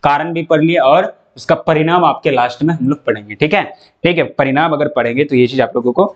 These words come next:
बताना है, ठीक है। अब देखिए क्या है कि सबसे पहला जो है सामाजिक परिणाम होगा, ये क्या होगा, सबसे पहला सामाजिक परिणाम होगा। सामाजिक परिणाम में क्या होगा कि भाई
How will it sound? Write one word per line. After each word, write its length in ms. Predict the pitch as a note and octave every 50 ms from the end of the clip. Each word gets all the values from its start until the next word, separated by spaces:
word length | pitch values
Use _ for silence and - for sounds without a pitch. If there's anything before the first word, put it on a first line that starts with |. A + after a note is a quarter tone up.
| _ _ _ - -
बताना 300 | C#3 D3 - C#3+ B2 A#2+
है, 140 | G#2+ G#2 A2
ठीक 160 | - F3 F3+
है। 80 | G3+ -
अब 180 | F3+ G3+ F3
देखिए 260 | E3 G#3+ - - F#3+ G3+
क्या 200 | G3 - E3+ D#3
है 180 | C#3 D3 F3 - - _ _ _ _ -
कि 200 | F#3 G#3+ B3 A3
सबसे 280 | - - - - - G#3
पहला 300 | G#3 - D3 C#3 D3+ E3+
जो 140 | E3+ E3 D#3
है 100 | C#3+ C#3
सामाजिक 500 | - - D3+ C3 C3 C#3 C#3+ D#3 D#3 -
परिणाम 300 | - C#3+ C#3+ D3 D3 D3
होगा, 220 | C3+ C3+ C3+ C#3+ _ _ _ - - -
ये 120 | - E3+ F3
क्या 140 | D#3 E3 D3+
होगा, 180 | D3 D3+ F3
सबसे 260 | E3 - C#3+ B2+ - D3
पहला 220 | - D3 D3+ F3
सामाजिक 460 | D#3+ - C#3 A#2+ A#2 A#2+ C3 C#3 C#3 -
परिणाम 280 | C#3+ C3+ C#3 C#3 C#3 C#3
होगा। 400 | C3+ C3+ C#3 D3 _ - - - -
सामाजिक 420 | - F3 E3 D#3+ E3 F3+ G#3 F#3+
परिणाम 340 | - - D#3+ E3+ F3 F3+ F#3+
में 80 | F#3 E3+
क्या 140 | - D#3
होगा 220 | B2+ A#2 A#2 B2+ C3+
कि 120 | C3+ - C#3+
भाई 340 | B2+ C#3 F3 F3+ C#3 -